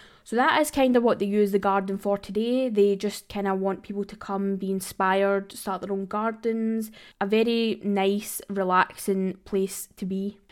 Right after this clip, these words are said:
Now, my favourite part of the property is the sixteen acres of woodland because it is home to a herd of Highland cattle. And if you know me, you will know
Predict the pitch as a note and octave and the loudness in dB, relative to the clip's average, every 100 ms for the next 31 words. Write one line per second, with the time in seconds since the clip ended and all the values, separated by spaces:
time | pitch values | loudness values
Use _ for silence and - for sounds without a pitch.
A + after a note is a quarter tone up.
0 | - - G#3 G#3+ C4+ D4+ C#4 - G3+ - | -6 2 4 4 2 0 -2 -2 -2 -2
1 | G3 G3 G3 F#3 G#3+ - G3+ - - F#3+ | -2 -6 -6 -8 -8 -6 -4 -4 -4 -6
2 | F#3 G3+ G3 - A3+ - - - A#3 A#3+ | -6 -8 -8 -6 -8 -8 -14 -8 -8 -4
3 | F#3 F#3+ G3 F#3+ F#3 F#3 F#3+ G#3+ G#3 G3 | -4 -4 -4 -6 -6 -6 -4 -2 -2 -2
4 | - - - - G#3 - E4+ F#3+ B3 - | -8 -20 -20 -12 -6 0 4 4 2 -2
5 | - G3+ G3+ G#3 - C4+ G#3+ G#3+ B3+ - | -6 -2 0 -2 -2 2 2 2 -4 -10
6 | A3+ - F3+ F#3 - - - F3 F3+ F3 | -8 -4 -4 -4 -8 -14 -8 -4 -2 -4
7 | F#3 - F#3 F#3 F3+ F3 _ - - - | -8 -8 -8 -6 -8 -10 _ -20 -20 -20
8 | - G3 G3 F#3 F#3 G3 G#3+ G#3+ C#4 - | -10 -2 -2 0 0 2 4 4 2 -2
9 | _ G#3 A#3 C4+ D#4+ A#3+ G3+ A#3+ | _ 0 2 4 6 8 8 6